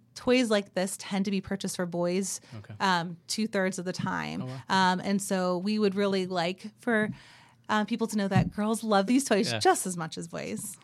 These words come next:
Speaker 2: Awesome. Hey, Elizabeth, thank you so much for your time and joining the Full Steam Ahead podcast today. Appreciate
Speaker 1: Thank you
Speaker 2: you
Speaker 1: for
Speaker 2: coming in.
Speaker 1: having me.
Speaker 2: Awesome. And again, just a reminder, fox fifty-nine dot com and C B S four dot com, uh, forward slash Full Steam Ahead. You'll be able to find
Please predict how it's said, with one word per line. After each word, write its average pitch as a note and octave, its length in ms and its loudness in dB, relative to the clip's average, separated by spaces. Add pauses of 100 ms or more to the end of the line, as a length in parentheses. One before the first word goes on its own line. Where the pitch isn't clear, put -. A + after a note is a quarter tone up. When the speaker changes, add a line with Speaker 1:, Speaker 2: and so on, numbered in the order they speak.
(220)
Speaker 2:
Awesome. D3 300 -4 (360)
Hey, C#3+ 120 2
Elizabeth, C3 340 0
thank D3 200 0
you C#3 120 2
so C3+ 160 2
much A#2 420 0
for - 80 -2
your A2+ 100 4
time A#2 220 4
and A2+ 80 4
joining A2 260 2
the G#2 140 2
Full A2+ 240 -2
Steam A#2+ 240 2
Ahead A2 220 2
podcast A#2+ 560 0
today. C3 380 4
Appreciate G3 320 -2
Speaker 1:
Thank - 40 4
you G#2 60 2
Speaker 2:
you - 80 0
Speaker 1:
for - 60 4
Speaker 2:
coming - 100 4
in. - 60 2
Speaker 1:
having F#4 120 2
me. A3 380 0
Speaker 2:
Awesome. G#2+ 300 0
And A2+ 100 0
again, B2+ 240 2
just C3 100 0
a D3+ 60 4
reminder, C#3 480 6 (320)
fox D3+ 180 6
fifty-nine D3 320 6
dot B2+ 160 4
com B2+ 320 6
and G#2+ 80 4
C B2+ 120 2
B A#2 100 4
S G#2+ 120 4
four A2 220 4
dot G#2 200 2
com, A2 420 4 (380)
uh, G2 220 2
forward A2 300 2
slash G2 360 -2
Full A2 180 2
Steam G#2+ 260 0
Ahead. A2 300 4
You'll G2+ 180 2 (140)
be A#2+ 80 0
able G2 240 2
to - 20 -6
find G#2+ 360 0